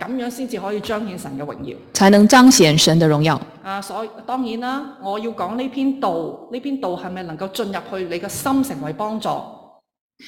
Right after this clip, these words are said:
Speaker 2: 當然，我現在講的這篇道，這篇道是否能夠進入你的心裡面，成為你的幫助？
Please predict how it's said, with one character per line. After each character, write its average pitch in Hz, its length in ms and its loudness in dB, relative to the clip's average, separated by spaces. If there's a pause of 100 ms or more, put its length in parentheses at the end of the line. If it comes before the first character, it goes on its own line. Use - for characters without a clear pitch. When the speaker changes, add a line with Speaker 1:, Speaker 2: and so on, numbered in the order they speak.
(240)
Speaker 2:
當 226 140 6
然， 214 260 8
我 196 140 6
現 269 140 8
在 277 100 10
講 220 220 6
的 - 80 4
這 240 180 6
篇 220 220 8
道， 226 340 8
這 285 100 4
篇 285 160 8
道 277 200 10
是 285 200 6
否 160 320 4
能 170 140 6
夠 226 160 8
進 269 260 6
入 190 140 8
你 160 160 4
的 165 180 4
心 302 300 6
裡 214 140 6
面， 170 200 4
成 - 160 2
為 175 120 6
你 160 100 4
的 208 80 2
幫 175 180 4
助？ 185 240 4